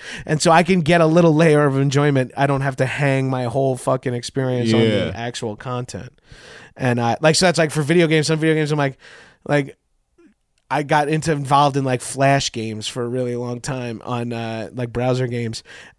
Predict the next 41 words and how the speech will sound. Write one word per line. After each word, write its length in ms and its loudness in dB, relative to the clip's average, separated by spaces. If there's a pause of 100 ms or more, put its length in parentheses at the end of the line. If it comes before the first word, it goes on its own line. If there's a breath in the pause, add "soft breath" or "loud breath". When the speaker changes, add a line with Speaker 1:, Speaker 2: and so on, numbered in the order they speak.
Speaker 1:
And, 160 2
like, 240 2
if 100 -4
someone 400 2
walks 260 0
in 100 0
on 120 0
you 80 0
playing 340 -6
that 260 -8
for, 100 -12
like, 240 -8
hour 260 -4
three, 300 -6
someone 320 -4
meaning 300 -8
a 60 -8
significant 500 -8
other 200 -6
or 120 -4
a 60 -10
coworker 500 -4
or 20 -2
something, 260 -4
you're 220 -4
like, 280 -8 (500 loud breath)
"Are 80 0
you, 80 0
have 160 0
you 80 4
been 160 4
just 180 2
throwing 520 2
monkeys 520 0
throwing 320 2
darts 340 2
at 140 2
balloons?" 540 4
And 60 2
I'm 80 2
like, 200 -2